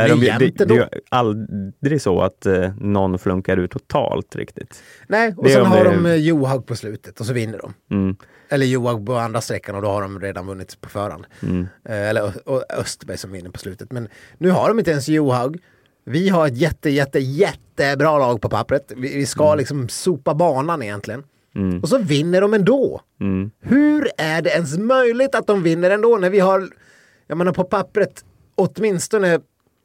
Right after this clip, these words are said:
Speaker 1: men det är ju typ bara Östberg som kanske skulle platsat i svenska landslaget.
Speaker 2: Mm.
Speaker 1: Överhuvudtaget. I alla fall i en, i en stafett. Och visst, vi saknar Frida Karlsson, men det är ju bara en person.
Speaker 2: Mm.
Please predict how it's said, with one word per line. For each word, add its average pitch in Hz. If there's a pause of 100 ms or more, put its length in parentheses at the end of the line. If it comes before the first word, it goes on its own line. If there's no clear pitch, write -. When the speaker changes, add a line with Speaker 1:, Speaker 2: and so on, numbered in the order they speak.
(640)
Speaker 1:
men 185
det 160
är 220
ju 196
typ 156
bara 156
Östberg 175
som 160
kanske 143
skulle 143
platsat 180
i 196
svenska 113
landslaget. 87
Speaker 2:
Mm. 95 (640)
Speaker 1:
Överhuvudtaget. 160 (580)
I -
alla 143
fall 165
i 135
en, 123
i -
en 123
stafett. - (1300)
Och 165
visst, - (260)
vi 147
saknar 160
Frida 135
Karlsson, 139
men 139
det 143
är -
ju 190
bara 160
en 175
person. 165
Speaker 2:
Mm. 95